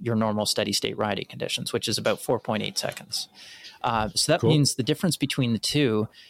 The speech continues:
Speaker 1: is point six to point seven seconds. So each time you do the pass, you're saving point six to point seven seconds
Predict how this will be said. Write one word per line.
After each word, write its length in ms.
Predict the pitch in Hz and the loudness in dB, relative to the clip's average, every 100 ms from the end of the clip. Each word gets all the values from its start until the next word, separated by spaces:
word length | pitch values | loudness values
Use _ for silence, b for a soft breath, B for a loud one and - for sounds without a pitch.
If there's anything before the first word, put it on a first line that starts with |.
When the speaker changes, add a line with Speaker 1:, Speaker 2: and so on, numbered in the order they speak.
| B | B
Speaker 1:
is 580 | - 120 113 113 113 - - | 0 2 4 4 2 0 -4
point 200 | - 170 | 0 2
six 240 | - 156 - | 2 0 0
to 60 | - | -2
point 260 | 139 113 | -2 0
seven 280 | - 113 104 | 0 0 0
seconds. 560 | - 113 - - - - - | 0 -2 -4 -6 -6 -4 -2
So 600 | - 135 123 120 117 - _ _ - | 0 2 4 4 2 -2 _ _ 0
each 300 | 185 190 - | 0 2 0
time 280 | 165 160 156 | 2 4 4
you 80 | 135 | 4
do 140 | 135 | 2
the 80 | - | 0
pass, 420 | - 117 104 - | -2 0 0 -2
you're 80 | 120 | 0
saving 720 | - 131 123 117 110 110 110 _ 226 | 2 2 2 2 2 0 -2 _ -12
point 240 | - 143 - | -2 0 0
six 520 | 120 104 - - - - | -2 -2 -2 -2 -2 -4
to 80 | - | -4
point 240 | 107 104 | -2 0
seven 240 | 107 104 | -2 0
seconds 580 | 98 113 101 104 104 - | 0 0 -2 -2 -2 -2